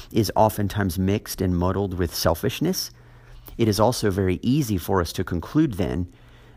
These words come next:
that the way God gives laws and the things that God says and the things that God does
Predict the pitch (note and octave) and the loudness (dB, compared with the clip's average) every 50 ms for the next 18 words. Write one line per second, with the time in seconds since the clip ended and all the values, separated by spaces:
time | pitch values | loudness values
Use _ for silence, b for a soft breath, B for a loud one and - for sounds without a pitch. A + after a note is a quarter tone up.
0 | b - G#2+ G2+ - - G2+ F#2 F#2 G2+ G2 F#2+ E2 F2 - G2 G#2+ C#3+ D3 A#2+ | b 0 0 2 2 2 0 2 2 2 2 2 2 2 2 4 4 4 2 2
1 | G#2 D#2+ - - D2 D2 D2 C#2+ D2 D2+ - - - F#2 F#2 E2 F2 - - G#2+ | 0 0 0 0 0 0 0 0 -2 -4 -6 -4 -2 -2 0 0 0 0 0 0
2 | G2 F2+ - - F2+ - C#2+ D2 D#2 - E2+ G2 B2+ B2 G#2 - D#2+ C2+ B1+ C#2+ | 0 0 0 -2 -2 -2 -2 -2 2 2 4 4 4 2 0 -2 -2 -2 -2 -2
3 | - - - G2 F#2 F2 F2 - - G2+ F2+ D#2 D#2+ E2+ - - C#2+ - - F2 | -4 -4 -2 0 0 0 0 0 -2 -2 -2 0 -2 -4 -4 -4 -2 0 2 2
4 | G2+ G#2+ F2 E2+ D#2+ B1+ C2+ D2 - B | 2 0 0 -2 -2 -2 -2 -4 -6 B